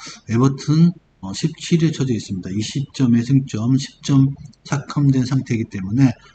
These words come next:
그 점을 간과하시면 안 될 것 같고요. 자, 두 팀 상대 전적에서는 이 승 일 무 이 패, 뭐, 백중세의 모습을 보이고 있습니다.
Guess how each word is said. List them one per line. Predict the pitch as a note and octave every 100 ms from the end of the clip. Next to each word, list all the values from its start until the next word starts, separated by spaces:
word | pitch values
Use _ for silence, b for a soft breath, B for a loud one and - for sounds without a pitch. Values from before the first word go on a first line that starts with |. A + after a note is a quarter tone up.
| _
그 | -
점을 | A2 A#2+ A2+
간과하시면 | G#2+ G#2+ A2 A#2 A#2 B2
안 | G#2+ G2
될 | G#2+
것 | G#2 -
같고요. | - C3 E3 E3 B B B B
자, | B2+
두 | D3+
팀 | D#3+ F3+ F3
상대 | F#3 F#3
전적에서는 | F3+ D#3+ C#3 B2 A#2 A#2 E3 E3+ D#3+
이 | A#2
승 | A#2 C#3+
일 | C#3
무 | C3 B2+
이 | B2+ -
패, | G#2 A2+ C#3 C3
뭐, | G2+ G2
백중세의 | A2 - D3+ C#3 B2+
모습을 | A#2 G#2 A2+
보이고 | G#2 G#2 G#2
있습니다. | G#2+ - G2 -